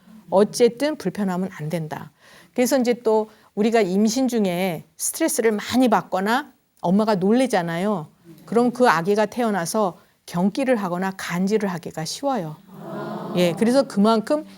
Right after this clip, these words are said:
임신 중에 환경이 중요하다. 이런 거를 이제 말씀드릴 수가 있죠. 그리고 또 이제 음식 같은 것도 우리가,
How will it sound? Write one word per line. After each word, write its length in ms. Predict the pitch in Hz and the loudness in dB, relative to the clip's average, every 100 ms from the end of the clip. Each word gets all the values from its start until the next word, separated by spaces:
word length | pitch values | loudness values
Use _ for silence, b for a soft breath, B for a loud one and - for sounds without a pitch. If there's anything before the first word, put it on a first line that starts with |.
| B - | B 0
임신 380 | 208 226 262 | 2 2 2
중에 220 | 214 208 196 | 2 2 0
환경이 680 | - 269 277 240 202 240 - | 0 -2 2 2 2 0 -2
중요하다. 680 | - 190 214 196 160 147 | 0 4 4 2 0 -2
이런 240 | 175 180 196 | -2 -2 0
거를 180 | 170 160 | -2 -4
이제 200 | 156 160 B B B | -4 -6 B B B
말씀드릴 480 | 165 175 214 170 151 | -8 -4 -2 -2 -6
수가 220 | - 175 | -8 -6
있죠. 460 | 165 - 139 170 285 - B B B B - | -6 -8 -6 -4 -6 -10 B B B B -2
그리고 280 | 226 254 | 0 2
또 140 | 247 233 | 2 2
이제 180 | 202 180 | 2 2
음식 360 | 214 240 247 | 2 2 0
같은 300 | 214 - 185 | 0 -2 -2
것도 440 | 165 - 262 311 277 | -4 -2 -2 -2 -2
우리가, 400 | 175 170 175 | -2 0 -2